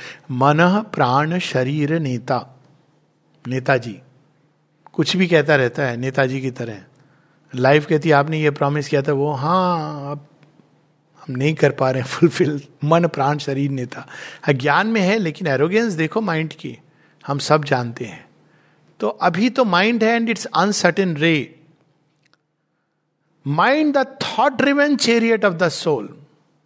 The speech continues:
विचार चला रहे हैं इस चैरियट को। चैरियट क्या है? बॉडी है। थॉट्स उसको ड्राइव कर रहे हैं। अब जैसे थॉट्स होंगे, चैरियट भी उधर जाएगा। mind is the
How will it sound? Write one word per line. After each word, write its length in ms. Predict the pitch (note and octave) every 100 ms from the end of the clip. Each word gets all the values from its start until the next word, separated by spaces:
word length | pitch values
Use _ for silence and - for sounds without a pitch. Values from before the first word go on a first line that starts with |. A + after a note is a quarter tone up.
| _ _ _
विचार 440 | B2 C#3+ E3+ F3+ G3+
चला 340 | F#3+ E3+ F3+
रहे 140 | G#3
हैं 60 | G#3
इस 160 | F#3 -
चैरियट 360 | F3+ E3+ F3+
को। 160 | - D3
चैरियट 360 | - D#3+ F#3
क्या 140 | F3+ F#3+
है? 60 |
बॉडी 360 | G#3+ E3 E3+ G3
है। 300 | D#3+ A2 - - _ _ _ _ _ _
थॉट्स 340 | C#3 G3 G3 -
उसको 200 | - F3+
ड्राइव 280 | C#3 C3 G#2+
कर 100 | -
रहे 160 | - -
हैं। 80 | -
अब 260 | - C#3
जैसे 320 | C#3+ D#3+ D#3+
थॉट्स 380 | G#3 D#3+ F3 F3
होंगे, 220 | G3+ G#3
चैरियट 380 | G#3+ G3 F3+ F#3
भी 100 | F#3
उधर 220 | F3 D3+
जाएगा। 440 | C#3+ C3+ - - - _ _ _ - - -
mind 340 | C#3 - G3+ G3
is 180 | G#3+ F#3+
the 220 | G3+